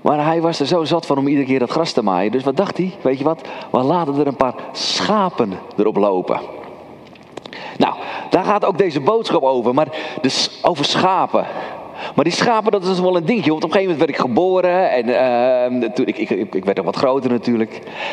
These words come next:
En ik sliep dan beneden, zeg maar. En mijn slaapkamerraam, dat was dan hemelsbreed, gewoon, gewoon tot aan het hek van, van, van het, van het, van het weiland, zeg maar. Dat was vier meter.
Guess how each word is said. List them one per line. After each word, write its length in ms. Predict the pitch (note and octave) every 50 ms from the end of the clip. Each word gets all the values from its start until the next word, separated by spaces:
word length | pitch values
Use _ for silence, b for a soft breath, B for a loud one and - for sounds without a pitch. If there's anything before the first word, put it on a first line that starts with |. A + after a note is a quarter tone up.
| B B B
En 260 | - C3 D#3 D#3 -
ik 120 | F#3 F3+ -
sliep 280 | - G#3 A3 E3 -
dan 200 | - C3+ B2+ B2
beneden, 540 | A2 A2+ G#2+ G#2+ B2 C3+ D3+ E3+ E3+ F#3 F3
zeg 180 | E3+ F3+ E3 E3+
maar. 260 | F3 E3+ F#3 A3+ B3 A3 - - B B B B B B B B B -
En 120 | - C#3 C#3
mijn 160 | C#3 C3+ B2+
slaapkamerraam, 1120 | - - - E3 F3 G#3 A3+ A3 - G3+ F#3+ F#3+ F#3 F#3 F3+ F3 F3+ G3+ A3+ B3+ C#4 B3 - B B B B B
dat 180 | - C3+ C3 -
was 160 | D#3+ D3+ -
dan 100 | D#3 C3+
hemelsbreed, 760 | C3+ D3+ F3+ A3+ A3+ F#3+ C#3+ C3 B2+ C#3+ E3 F3 G3+ G#3+ G3+
gewoon, 260 | - F3 E3 D#3 D3
gewoon 320 | - D#3+ D3+ C#3+ A#2+ A#2 -
tot 180 | G3 G3 -
aan 140 | - E3 E3
het 120 | D3 C3
hek 380 | B2+ C#3 F#3 G#3+ - - - B B B B -
van, 220 | - D3+ C3+ B2
van, 200 | - D#3 C#3+ C3 -
van 220 | B2 - - B2+ B2
het, 120 | A#2 -
van 160 | - C3 A2+
het, 120 | G#2 F#2 -
van 120 | A2 G#2
het 100 | G2+ F2
weiland, 340 | G#2 A2+ C3+ D#3+ F3 F3 E3+
zeg 100 | E3+ D#3+
maar. 200 | D#3+ E3 F#3+ B B B B
Dat 140 | C#3 C#3
was 180 | B2+ D3 - -
vier 360 | - - A3+ A3+ A3+ A#3 F3+
meter. 440 | D3+ C3 A2 G2+ F#2 - F2 E2